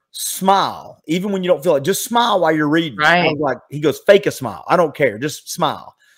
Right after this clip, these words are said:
Speaker 1: So I smiled, and I said, "Oh, I like the blue Chevy," you know. And so
Speaker 2: Right,
Speaker 1: he
Speaker 2: right.
Speaker 1: let me listen to the four or five I recorded,
Speaker 2: Mm-hmm.
Speaker 1: and he said, "See if you can pick out the one you smiled." He mixed them up, and I picked it out.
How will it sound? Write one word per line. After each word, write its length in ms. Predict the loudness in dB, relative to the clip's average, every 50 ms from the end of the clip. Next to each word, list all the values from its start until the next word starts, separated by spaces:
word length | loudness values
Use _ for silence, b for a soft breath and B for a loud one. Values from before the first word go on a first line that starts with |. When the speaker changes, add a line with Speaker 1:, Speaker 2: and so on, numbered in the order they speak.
| _ _ _ _ _ _ _
Speaker 1:
So 140 | _ -12 -10
I 160 | -4 -4 -4
smiled, 480 | -4 -2 -2 0 2 4 4 2 2 2
and 80 | 2 2
I 80 | 2
said, 300 | 2 2 2 0 0 b b b b
"Oh, 60 | 0
I 120 | 0 2
like 280 | 2 4 2 2 0 -2
the 60 | -4
blue 300 | -2 2 4 6 6 4
Chevy," 420 | 6 8 8 8 8 8 2 -6 -10 -8
you 140 | -2 -2 0
know. 220 | 0 -2 -4 -8 -12 b b b b b b b b
And 420 | 0 0 0 0 0 -4 -4 -4 4
so 160 | 6 6 6
Speaker 2:
Right, 240 | 6 4 0 -4 -8 -12 -14 -16 _
Speaker 1:
he 60 | -4 0 0
Speaker 2:
right. 100 | 2 2
Speaker 1:
let 160 | 2 0 0 0
me 120 | -4 -6
listen 440 | -2 2 2 2 2 0 -8 -10 -10
to 120 | -10 -8 -6
the 140 | -6 -6
four 260 | -6 -6 -4 -2 -2 -2
or 60 | -2
five 260 | -4 -4 -4 -2 -4
I 120 | -2 -4 -2
recorded, 720 | -4 -4 -6 -6 -6 -4 -2 -2 -2 -4 -6 -10 -16 -20 _ _ _ _ _ _ -12
Speaker 2:
Mm-hmm. 300 | -10 -8 -6 -4 -4 -2
Speaker 1:
and 260 | -2 -2 -4 -4 -4
he 80 | -6
said, 240 | -6 -4 -4 -4 -4
"See 140 | -4 -6 -6
if 100 | -6 -6
you 80 | -8 -8
can 140 | -8 -6
pick 160 | -6 -6 -2 -2
out 160 | -4 -4 -4
the 60 | -8
one 120 | -8 -8
you 80 | -8 -10
smiled." 400 | -12 -8 -6 -6 -4 -4 -6 -8
He 80 | -8 -6
mixed 300 | -4 -4 -6 -6 -8 -8
them 140 | -6 -4
up, 200 | -4 -6 -6 -10 _ _ _ _ _ _ _ _ _ _ _ _ _ _ _ _ _ _ _ -2
and 140 | 0 0
I 80 | 0 0
picked 280 | -2 -4 -6 -4 -4 -2
it 80 | 0
out. 260 | 0 0 0 -4 -10